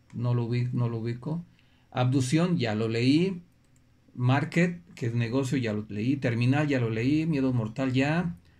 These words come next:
Nano, no, no leí. Coma, sí. Manipulación, sí.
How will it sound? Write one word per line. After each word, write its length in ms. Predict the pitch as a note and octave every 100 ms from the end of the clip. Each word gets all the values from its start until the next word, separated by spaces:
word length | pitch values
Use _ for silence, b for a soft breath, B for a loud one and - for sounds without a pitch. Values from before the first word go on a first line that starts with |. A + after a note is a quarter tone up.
| b
Nano, 640 | - A#2+ C3+ E3+ F3+ G3+ - - - - - -
no, 320 | - A#2 - B2+
no 100 | A#2+
leí. 380 | G#2+ C3 F3 - -
Coma, 340 | C3+ D#3 D#3+
sí. 340 | D#3+ B2 E3+ F3 - - - -
Manipulación, 840 | A#2+ A#2+ B2 B2 B2 A#2+ A#2 C#3+ C#3+
sí. 400 | D#3 F3 G3+